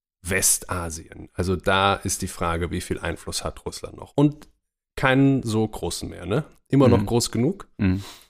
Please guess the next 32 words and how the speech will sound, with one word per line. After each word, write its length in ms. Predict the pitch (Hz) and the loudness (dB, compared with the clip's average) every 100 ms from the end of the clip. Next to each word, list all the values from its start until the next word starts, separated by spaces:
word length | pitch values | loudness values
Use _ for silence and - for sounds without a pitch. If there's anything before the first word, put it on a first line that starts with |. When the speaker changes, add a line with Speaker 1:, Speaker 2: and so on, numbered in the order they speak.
| _ _ | _ _
Speaker 1:
Aber 480 | - 110 113 107 - - | 2 4 6 4 0 -2
wir 120 | 107 | 0
wissen, 260 | 120 - 107 | 2 0 2
Polen 240 | - 143 | 4 4
ist 100 | 131 | 2
in 120 | 123 | 0
der 100 | 117 | 0
nato, 560 | 113 107 110 - 104 104 - - - _ 117 | 2 0 -2 0 0 -2 -8 -20 -20 _ -4
die 60 | |
baltischen 400 | 101 107 107 - | 0 0 0 -2
Staaten 380 | 110 - 98 - | -4 -2 -2 0
sind 180 | 90 101 | -2 -4
in 120 | 90 | -2
der 80 | 90 | -2
nato. 520 | 90 90 - 95 95 - - | -2 -4 -2 -4 -4 -10 -4
Speaker 2:
Mhm. 260 | 101 98 101 _ _ _ _ _ | -2 -2 -6 _ _ _ _ _
Speaker 1:
Nachdem 800 | 104 107 123 - - - 123 131 | 0 2 2 -2 -6 0 4 4
dieser 180 | 113 107 | 2 0
Konflikt 400 | - 104 - 101 | 0 -2 -2 -4
jetzt 200 | 104 - | -4 -4
begonnen 440 | 90 92 104 117 | -4 -2 0 0
wurde, 400 | 107 110 107 104 | 0 0 2 2
haben 280 | 92 95 90 | 2 0 0
Finnland 420 | - - 131 123 95 | -2 0 2 2 2
und 160 | 101 | -2
Schweden, 560 | - 92 113 131 104 - - - - | -4 -2 0 2 0 -2 -14 -12 -4
deren 220 | 90 92 | 0 0
Neutralität 920 | 95 101 104 95 92 - 110 113 - | 0 0 -2 -2 -2 0 2 2 -2
also 220 | 95 90 92 | -6 -4 -2
immer 260 | 98 87 - _ _ _ | -2 -4 -6 _ _ _
das 300 | - 104 - | -2 -2 -4
Paradigma 800 | - 98 98 117 113 107 90 90 | -2 -2 -2 -4 -2 0 0 -2